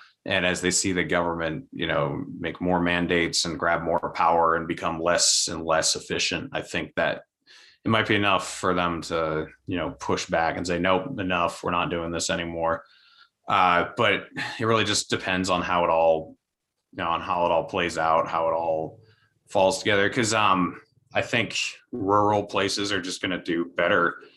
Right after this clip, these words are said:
throughout this. Uh, it makes me wish I hadn't left New Hampshire and moved to Salt Lake City. You know, maybe, maybe I should move back to the woods in New Hampshire. But,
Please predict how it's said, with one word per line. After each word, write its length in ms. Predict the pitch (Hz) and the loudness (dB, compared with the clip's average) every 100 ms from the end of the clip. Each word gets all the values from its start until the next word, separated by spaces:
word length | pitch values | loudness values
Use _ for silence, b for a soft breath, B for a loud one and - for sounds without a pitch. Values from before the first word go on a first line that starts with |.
| B B - | B B -4
throughout 360 | 95 82 78 85 | 0 2 2 0
this. 400 | 78 76 - 90 | -2 0 0 0
Uh, 260 | 85 78 78 | 0 0 -2
it 40 | |
makes 300 | 87 85 - | -4 -4 -2
me 80 | 90 | 0
wish 260 | 87 85 | 0 0
I 60 | 85 | 0
hadn't 260 | 87 90 90 | 0 -2 0
left 240 | 87 - | -2 -2
New 140 | 85 | -6
Hampshire 460 | 87 87 90 - 80 | -6 -6 -4 -2 -2
and 100 | 80 | -2
moved 200 | 85 78 | -4 -2
to 60 | 78 | -2
Salt 300 | - 85 82 | 0 0 0
Lake 140 | 80 | 0
City. 320 | - 87 80 | 0 0 0
You 160 | 76 82 | -2 -6
know, 140 | 80 | -8
maybe, 400 | 80 82 87 82 85 | -6 -6 -4 -4 -4
maybe 200 | 87 85 | -4 -2
I 40 | |
should 220 | 80 - | -2 -2
move 200 | 87 82 | -6 -4
back 280 | 82 82 - | -2 -2 -2
to 100 | - | -4
the 80 | 80 | -4
woods 400 | 80 90 90 87 | 0 0 0 -2
in 80 | 85 | -4
New 140 | 85 | -4
Hampshire. 400 | 87 87 - 90 | -2 -2 0 -2
But, 340 | 85 95 87 | 0 0 0